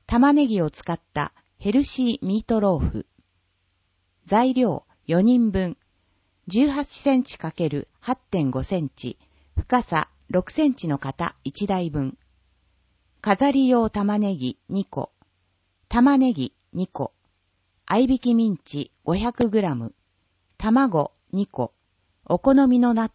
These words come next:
ツ少々。乾燥いちじく三十グラム。調味料。パン粉三十グラム。ブラックペッパー少々。ナツメグ少々。塩四グラム。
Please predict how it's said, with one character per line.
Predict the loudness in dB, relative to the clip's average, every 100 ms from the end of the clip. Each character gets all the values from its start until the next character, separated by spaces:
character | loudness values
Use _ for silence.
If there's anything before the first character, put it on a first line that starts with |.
| _
ツ | -10 -10 -10 -10
少 | -2 -2 -2
々。 | -6 -8 -10 _ _ _ _ _ _ -4
乾 | 2 2
燥 | 2 2 2
い | 0
ち | -4
じ | -6 -8
く | -10 -12 _ _
三 | -8 0 0
十 | 2 0
グ | 2 0
ラ | 0
ム。 | -2 -8 _ _ _ _ _ _ _ _ _
調 | 2 4 6
味 | 4
料。 | 2 -2 -6 _ _ _ _ _ _ _
パ | 0 0
ン | 0
粉 | -2 -4 -6
三 | -2 0 2
十 | 0 0
グ | 0
ラ | 0
ム。 | -2 -6 _ _ _ _
ブ | -4 0
ラ | 0
ッ | -2
ク | -6 -2
ペ | -2
ッ | -4 -6
パ | -6 -6 -10
ー |
少 | -6 -4 -4
々。 | -6 -8 -10 _ _ _ _ _ _ -6
ナ | -6
ツ | -2 2
メ | 2 2
グ | -4 -10 _
少 | -4 -2 -2
々。 | -6 -10 -10 _ _ _ _ _ -12 -4
塩 | 0 0 -4 _ -2
四 | 0 2
グ | 0 -2
ラ | -4
ム。 | -8